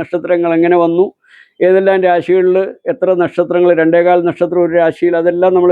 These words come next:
കഴിഞ്ഞ എപ്പിസോഡിൽ പറഞ്ഞു. അപ്പോൾ നമുക്ക് അത് പഠിച്ചു. നമ്മൾ ഇപ്പോൾ ഗ്രഹനില എടുക്കാൻ പഠിച്ചു. ഗ്രഹനിലയിൽ എങ്ങനെയാണ് ഗ്രഹങ്ങളെ എഴുതുന്നത്, അത് എവിടെ നിന്നാണ് നമുക്ക് ഈ ഗ്രഹങ്ങൾ കിട്ടുന്നത്, ഇതെല്ലാം ഇതിനകത്ത് ഉൾപ്പെട്ടിട്ടുണ്ട്. എല്ലാവർക്കും മനസ്സിലായി കാണുമെന്ന്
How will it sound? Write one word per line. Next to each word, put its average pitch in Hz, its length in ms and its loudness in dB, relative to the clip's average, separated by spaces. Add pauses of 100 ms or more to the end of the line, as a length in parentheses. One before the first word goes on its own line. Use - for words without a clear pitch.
കഴിഞ്ഞ 165 260 2
എപ്പിസോഡിൽ 170 400 -2 (100)
പറഞ്ഞു. 165 240 -4 (420)
അപ്പോൾ 185 180 0
നമുക്ക് 190 260 2
അത് 202 140 4
പഠിച്ചു. 208 360 0
നമ്മൾ 196 180 0 (280)
ഇപ്പോൾ 185 240 -4
ഗ്രഹനില 196 400 2 (520)
എടുക്കാൻ 180 360 -2
പഠിച്ചു. 175 340 -2
ഗ്രഹനിലയിൽ 190 520 2 (500)
എങ്ങനെയാണ് 240 560 2 (640)
ഗ്രഹങ്ങളെ 190 500 0
എഴുതുന്നത്, 180 480 2 (260)
അത് 170 160 -2
എവിടെ 185 260 2
നിന്നാണ് 196 400 0
നമുക്ക് 185 300 0 (360)
ഈ - 20 2 (100)
ഗ്രഹങ്ങൾ 175 320 0 (140)
കിട്ടുന്നത്, 180 400 -2
ഇതെല്ലാം 196 380 0
ഇതിനകത്ത് 202 340 -2
ഉൾപ്പെട്ടിട്ടുണ്ട്. 180 680 -4 (540)
എല്ലാവർക്കും 208 460 0
മനസ്സിലായി 190 460 2
കാണുമെന്ന് 185 320 0